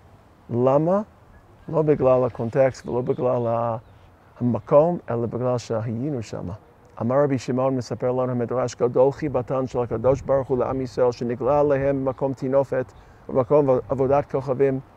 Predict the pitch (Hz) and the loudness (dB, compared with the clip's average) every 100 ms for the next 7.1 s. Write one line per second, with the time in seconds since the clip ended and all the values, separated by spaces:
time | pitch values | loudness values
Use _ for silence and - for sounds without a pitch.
0 | - - - - - 131 131 156 151 143 | -20 -20 -20 -20 -6 2 4 6 4 2
1 | - 151 151 131 113 135 139 135 135 139 | 2 0 0 -2 -2 0 0 2 2 0
2 | 120 104 - - - - - - 127 131 | -2 -10 -20 -20 -20 -20 -12 -4 0 2
3 | 127 160 165 - 147 143 151 - 139 131 | 2 2 0 -2 0 2 2 0 -2 -2
4 | 127 127 165 143 123 135 127 151 139 139 | -6 -2 0 0 2 2 4 2 4 4
5 | 147 151 131 120 139 151 143 156 139 143 | 4 2 2 2 2 2 2 0 2 2
6 | 156 147 - 147 160 147 156 131 156 160 | 2 -2 0 0 0 0 2 4 4 4